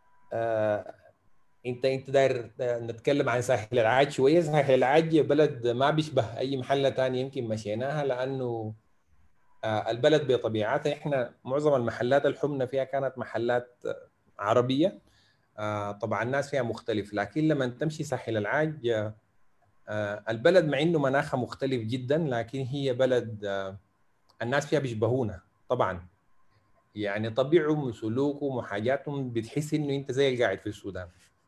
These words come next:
آه، ما بتحس بانه انت زول غريب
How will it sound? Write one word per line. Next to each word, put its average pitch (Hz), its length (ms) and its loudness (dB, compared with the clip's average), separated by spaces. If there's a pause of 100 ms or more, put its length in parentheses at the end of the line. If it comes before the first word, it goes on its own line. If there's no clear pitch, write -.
(760)
آه، 107 220 2
ما 127 320 2
بتحس 175 540 2
بانه 135 380 2
انت 127 180 -4
زول 123 280 2
غريب 110 300 0